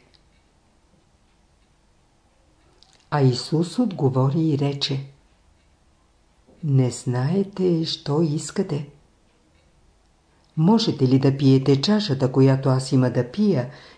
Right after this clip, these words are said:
и да се кръстите с кръщението, с което аз се кръщавам?" Отговарят му:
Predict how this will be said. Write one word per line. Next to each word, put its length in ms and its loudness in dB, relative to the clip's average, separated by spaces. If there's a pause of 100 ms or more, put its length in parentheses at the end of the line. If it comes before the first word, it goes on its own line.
(140)
и 120 0
да 140 0
се 220 -2
кръстите 580 -2
с 120 -8
кръщението, 1160 -2
с 160 -12
което 560 -4
аз 300 -6
се 160 -6
кръщавам?" 720 -6 (1900)
Отговарят 580 -2
му: 120 -2